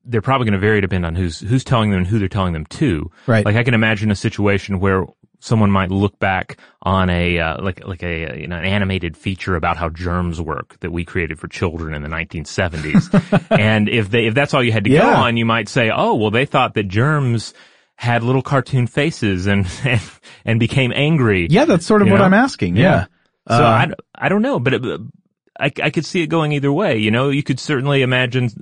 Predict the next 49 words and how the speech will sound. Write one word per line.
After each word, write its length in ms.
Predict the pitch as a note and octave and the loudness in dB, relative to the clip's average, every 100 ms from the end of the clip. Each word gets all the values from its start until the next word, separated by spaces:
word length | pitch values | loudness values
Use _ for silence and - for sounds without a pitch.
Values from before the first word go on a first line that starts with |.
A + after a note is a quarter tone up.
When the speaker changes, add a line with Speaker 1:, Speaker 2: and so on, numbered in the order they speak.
| - | -16
Speaker 1:
this 280 | G#2 A#2+ A#2 | -6 -4 0
being 240 | C3 B2 | 0 2
the 80 | A2+ | 0
version 340 | G2+ A2+ G#2 F#2+ | 2 2 2 0
you 80 | |
told 340 | F2 - C3+ B2+ | 0 -4 -4 0
everyone, 440 | G2+ G2 F#2+ F#2+ | 0 0 0 0
but 120 | F#2+ | -2
it 40 | G2 | -2
was 160 | G2 F#2 | -4 -2
in, 220 | F#2+ F2 - - _ | -2 -4 -10 -20 _
but 80 | A2 | 0
everyone 440 | G#2+ G#2 G2+ G2 | 2 2 2 0
might 180 | G2+ F#2+ | 0 0
have 60 | F2+ | 0
been 140 | F#2+ | -2
in 80 | F2 | -2
agreeance 460 | E2 F#2+ F#2 F2 | -2 0 -2 -4
that, 100 | - | -4
yeah, 160 | F#2+ F2 | -2 -2
these 180 | F2+ F2 | -2 -2
were 120 | F2+ | -4
not 180 | E2 E2 | -4 -6
real 140 | D#2+ | -8
people. 540 | - - G3+ - F2 G2 | -6 -2 -2 0 0 0
These 240 | F#2+ E2+ | -2 -4
were, 220 | G2 F2+ A2 | -4 -4 -6
this 180 | G2 | -8
is 100 | G2 | -8
just 240 | F2+ G2 - | -8 -8 -2
a, 140 | F#2 - - _ | -4 -4 -20 _
a 60 | G2+ | -8
fun 400 | - C3+ B2 A2 | -4 -2 0 2
way 300 | G#2 G#2 F#2 | 2 2 0
of 200 | F#2 E2+ _ _ | -2 -4 _ _
remembering 720 | G#2+ A2 A#2 A2+ G#2 F#2 F2 | -2 2 0 2 2 2 0
the, 260 | F2 F2+ G2 | -2 -4 -4
these, 480 | F2+ F2+ E2+ E2 - - D#2 - | -6 -4 -4 -6 -14 -18 -20 -10
uh, 200 | G2+ F2+ | -6 -4
these 260 | F2 F2+ E2+ | -2 -4 -2
interactions 640 | F2+ E2+ E2+ F2 - F2+ | -2 -2 -4 -6 -4 -2
and 80 | G2+ F#2 | -2 -4
a 20 | |
fun 320 | - A2+ G2+ | -2 -2 0
way 240 | G2 F#2 | 0 2
of 140 | F2 E2 | 0 -2
passing 400 | G2+ F2 - D#2+ | -6 -6 -6 -12
them 140 | D#2 | -6
on. 240 | G2 F#2+ | -4 -4